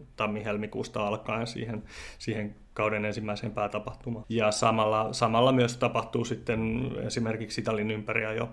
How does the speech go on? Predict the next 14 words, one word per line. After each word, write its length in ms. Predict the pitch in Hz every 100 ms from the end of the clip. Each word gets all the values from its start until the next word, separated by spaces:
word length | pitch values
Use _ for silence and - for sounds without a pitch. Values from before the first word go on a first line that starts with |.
| -
Eli, 320 | 107 101 104
eli 260 | 110 101 101
hyvin 340 | 117 117 113 120
pitkälti 640 | 120 123 110 107 110 107
siinä 340 | - 107 104 101
on 80 |
sellainen 320 | 107 104 107 104
useamman 360 | 110 104 101
ajajan 400 | 104 104 104 110
ydinryhmä, 600 | 107 110 107 113 107 113
joka 280 | 104 104 110
seuraa, 600 | - 107 104 110 107 - -
seuraa 400 | - 104 107 104
tavallaan 800 | 107 101 101 101 104 110 110